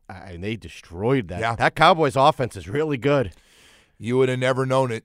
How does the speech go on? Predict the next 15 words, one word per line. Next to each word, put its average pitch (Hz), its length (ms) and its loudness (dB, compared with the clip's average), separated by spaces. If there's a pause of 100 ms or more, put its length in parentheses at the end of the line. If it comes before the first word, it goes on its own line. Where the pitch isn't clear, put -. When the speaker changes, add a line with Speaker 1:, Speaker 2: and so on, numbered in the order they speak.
(140)
Speaker 2:
because 113 360 -8
they 120 180 -4
got 113 260 -4
physically, 120 640 -4
as 95 120 -6
you 101 80 -8
said, 127 300 -2
about 95 360 -6
every 117 320 -2
possible 101 640 -6
way. 95 500 -4
Speaker 1:
Yeah, 104 120 -6
that 107 120 -4
was 110 140 -8
rough. 98 480 -8